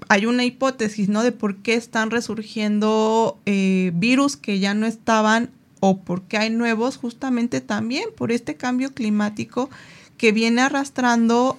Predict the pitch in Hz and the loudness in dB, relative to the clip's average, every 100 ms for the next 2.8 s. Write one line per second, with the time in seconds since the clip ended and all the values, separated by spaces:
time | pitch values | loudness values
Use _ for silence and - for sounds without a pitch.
0 | - 208 190 196 208 220 247 247 233 226 | -4 -2 -2 0 0 2 2 2 0 -2
1 | 233 220 214 233 220 240 233 208 196 185 | -4 -4 -6 -6 -6 -4 -2 -2 0 -2
2 | 190 185 208 202 196 - - - | -4 -4 -4 -2 -4 -6 -8 -10